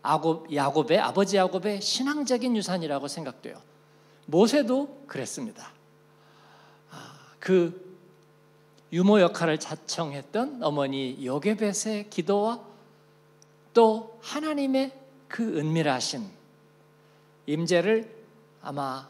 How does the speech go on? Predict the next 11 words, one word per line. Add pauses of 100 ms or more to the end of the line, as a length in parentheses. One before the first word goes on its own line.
모세는 (560)
경험했고
또
기억하고
있으리라고
생각해요. (440)
그래서 (240)
미디안의
광야에서
미디안의
목자들이